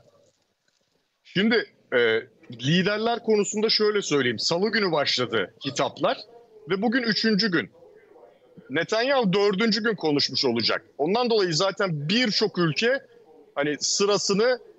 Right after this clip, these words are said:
kullandı, hitabını yaptı. Ondan dolayı burada, e, zaten, e, çok da fazla artık şey kalmadı. Mesela basın mensupları bayağı azaldı, güvenlik önlemleri bayağı azaldı.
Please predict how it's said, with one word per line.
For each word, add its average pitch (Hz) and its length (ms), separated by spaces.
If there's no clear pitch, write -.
kullandı, 190 720
hitabını 185 560
yaptı. 185 500
Ondan 190 360
dolayı 196 280
burada, 190 380
e, 135 340
zaten, 170 480
e, 123 240
çok - 320
da 208 80
fazla 180 420
artık 180 340
şey 190 220
kalmadı. 170 440
Mesela 117 480
basın 151 300
mensupları 170 640
bayağı 151 320
azaldı, 151 580
güvenlik 147 560
önlemleri 156 580
bayağı 143 300
azaldı. 143 640